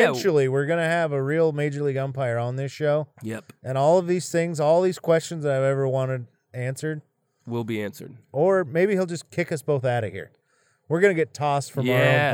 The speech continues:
Speaker 1: own
Speaker 2: that'd
Speaker 1: podcast.
Speaker 2: be
Speaker 1: He'd be like,
Speaker 2: sick.
Speaker 1: "You're outta here."
Speaker 2: He'd be like, "Silverman, put a shirt on.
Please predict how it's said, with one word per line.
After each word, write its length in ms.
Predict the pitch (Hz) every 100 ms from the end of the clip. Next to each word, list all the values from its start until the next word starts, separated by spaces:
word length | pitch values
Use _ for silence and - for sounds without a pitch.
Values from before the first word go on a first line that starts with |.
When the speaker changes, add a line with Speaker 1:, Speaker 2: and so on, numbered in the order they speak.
| 131
Speaker 1:
own 100 | 127
Speaker 2:
that'd 20 | 117
Speaker 1:
podcast. 240 | 120 -
Speaker 2:
be 60 | 117
Speaker 1:
He'd 120 | 123
be 60 |
like, 140 | 143 147
Speaker 2:
sick. 100 | 285
Speaker 1:
"You're 260 | 359 415 277
outta 240 | - -
here." 440 | 226 214 160 101 -
Speaker 2:
He'd 160 | 120 110
be 80 | 117
like, 140 | 104
"Silverman, 400 | - 147 143 107
put 140 | 98 139
a 40 |
shirt 300 | 135 139 139
on. 140 | 101